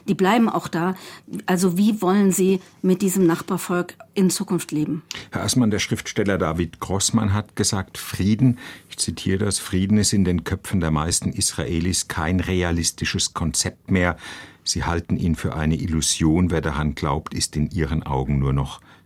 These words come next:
Speaker 2: naiv.“ Stimmt das? Kann man das so sagen, einen Tag vor der Wahl?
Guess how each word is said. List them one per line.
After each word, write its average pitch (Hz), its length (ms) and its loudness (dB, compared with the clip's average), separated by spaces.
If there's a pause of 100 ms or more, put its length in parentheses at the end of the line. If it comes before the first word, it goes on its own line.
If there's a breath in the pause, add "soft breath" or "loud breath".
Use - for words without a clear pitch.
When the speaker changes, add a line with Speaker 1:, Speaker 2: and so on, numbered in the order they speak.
(140)
Speaker 2:
naiv.“ 73 640 -4 (640)
Stimmt - 440 0
das? 117 280 0 (160)
Kann 92 160 0
man 90 100 2
das 87 180 0
so 98 100 0
sagen, 85 400 0
einen 82 260 -2
Tag 85 240 -6
vor 85 140 -6
der 78 120 -4
Wahl? 78 300 -4